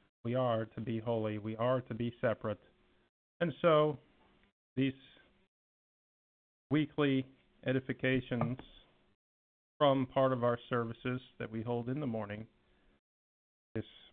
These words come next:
part of the election, as you can find us every week, you can find which portion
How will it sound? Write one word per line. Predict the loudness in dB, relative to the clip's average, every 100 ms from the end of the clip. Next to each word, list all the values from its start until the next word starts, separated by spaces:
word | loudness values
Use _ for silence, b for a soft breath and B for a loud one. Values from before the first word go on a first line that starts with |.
| -2
part | 2 4
of | 2
the | 0 -4 -6 _ _ _ -6
election, | 0 0 0 -4 -4 -8 -20 _ _ _ _ _ _ _ _ -18
as | -6
you | -6
can | -4 -6 -6 _ _
find | 2 4 4
us | 0 -2 -20 -20 _ _ _ _ _ _ _ _ _ _
every | 0 2
week, | 4 2 2 -4 -6
you | -4
can | -4 -4
find | 0 2 0 0
which | -2 -2 -12 -2
portion | 0 0 0 -4 -4